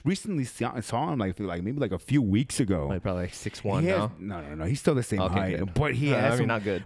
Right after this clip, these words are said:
Speaker 1: but he has some fucking mass on him now.
Speaker 2: Yeah?
Speaker 1: Yeah, he's, he has a nice, like, a nice, good foundation
Speaker 2: Right.
Speaker 1: now.
Speaker 2: Well, that's
Speaker 1: And
Speaker 2: good for
Speaker 1: then,
Speaker 2: him, man.
Speaker 1: dude, he, I mean, I don't know how old he is,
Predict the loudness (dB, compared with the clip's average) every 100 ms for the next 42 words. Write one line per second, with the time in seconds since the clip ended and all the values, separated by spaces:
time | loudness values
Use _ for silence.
0 | 0 2 2 2 2 0 -2 -2 -2 0
1 | 0 2 2 0 0 0 -4 -4 0 2
2 | 2 0 -2 0 0 2 2 2 0 -2
3 | -4 -2 0 2 2 0 0 -2 -2 -2
4 | -2 -4 -6 -4 -2 -2 -4 -10 -4 -2
5 | -2 -2 -2 -2 -2 -2 -2 0 0 2
6 | 2 0 -2 -2 -2 0 0 0 2 2
7 | 2 0 0 -2 -2 0 2 4 2 0
8 | -2 -2 0 0 0 0 2 4 4 4
9 | 2 2 4 4 2 2 0 -2